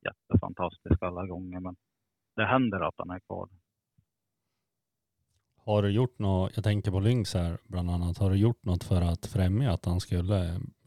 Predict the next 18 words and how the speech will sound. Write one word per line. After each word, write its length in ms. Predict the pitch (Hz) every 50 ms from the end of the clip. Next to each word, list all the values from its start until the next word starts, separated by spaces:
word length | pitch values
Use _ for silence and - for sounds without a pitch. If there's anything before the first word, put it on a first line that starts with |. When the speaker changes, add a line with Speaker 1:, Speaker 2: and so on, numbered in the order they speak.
| -
Speaker 2:
grytmarkera, 840 | - 95 95 90 - - - 92 87 80 - 110 113 117 110 95 87
eller 240 | 87 87 85 87
har 220 | 85 87 85 85 85
det 80 | 85
bara, 440 | 82 82 85 87 85 82 82 82 80 - - - - -
han 120 | 92 90
har 80 | 85 87
varit 280 | 87 87 90 104 101
så 220 | - - 85 82 80
från 340 | - 85 80 78 80 82
scratch? 580 | - - - 117 92 76 - - - - - - - _ _ _ _ _ _ _ _ _ _ _ _ _ _ _ _ _ _ _ _ _ _ _ _ _ _ _ _ -
Speaker 1:
Ja, 280 | 101 113 101 78 82
det 100 | 92 110
har, 360 | 120 120 113 104 - 135 135
han 240 | 120 117 123 139 143
har 120 | 131 127 120
i 40 |
princip 380 | 107 - 110 113 104 - 110 -